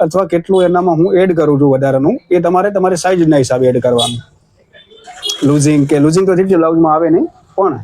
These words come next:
જે જે જગ્યાએ હું માર્જિન રાખતો, આ જગ્યાએ સિલાઈનું આવશે, આ જગ્યાએ આટલું, આટલું, તો એ બધું તમારે તમારી સાઈઝના હિસાબે એનામાં એડ કરવાનું. કારણ કે હું જે કટિંગ કરીશ, એવો એક્ઝેક્ટ તો સેમ તમારી પાસે માપ કદાચ by chance હોય,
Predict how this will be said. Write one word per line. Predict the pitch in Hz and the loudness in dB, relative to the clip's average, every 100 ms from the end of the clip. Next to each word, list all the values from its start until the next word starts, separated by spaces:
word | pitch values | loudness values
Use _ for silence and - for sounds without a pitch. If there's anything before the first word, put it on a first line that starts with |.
| 123 | -2
જે | 147 | 0
જે | 175 | 2
જગ્યાએ | 180 180 185 | 0 2 2
હું | 175 | 2
માર્જિન | 151 156 156 | 2 2 0
રાખતો, | 151 151 175 | 0 0 0
આ | 151 | 0
જગ્યાએ | 147 151 143 | 0 0 2
સિલાઈનું | 143 147 143 | 0 2 2
આવશે, | 131 127 135 | 0 0 0
આ | |
જગ્યાએ | 127 131 127 | 0 0 0
આટલું, | 123 135 127 | 0 0 -2
આટલું, | 143 190 - - - - _ _ _ - _ | 0 -4 -4 -20 -20 -20 _ _ _ -20 _
તો | - | -2
એ | 175 190 | 0 0
બધું | 180 190 | 0 0
તમારે | 190 190 | 0 0
તમારી | 185 185 185 160 | 0 0 -2 -2
સાઈઝના | 170 175 160 | -2 0 0
હિસાબે | 147 156 160 214 - - - | 0 0 0 -2 -8 -14 -2
એનામાં | 156 170 170 143 | 0 2 0 0
એડ | 147 | 0
કરવાનું. | 147 139 127 135 107 - _ _ _ - - - | 0 0 2 0 -2 -10 _ _ _ -20 -20 -6
કારણ | 143 151 | -2 0
કે | 127 | 0
હું | 160 | 2
જે | 180 | 0
કટિંગ | 175 170 180 | 0 -2 0
કરીશ, | 180 165 | 0 0
એવો | 170 | 0
એક્ઝેક્ટ | 151 147 165 170 | 0 0 -2 -2
તો | |
સેમ | 156 160 160 | 0 0 2
તમારી | 160 156 | 0 0
પાસે | 151 143 | 0 2
માપ | 147 - | 0 0
કદાચ | 156 160 165 | -2 0 0
by | 185 | 0
chance | 180 170 | -2 0
હોય, | 208 | -2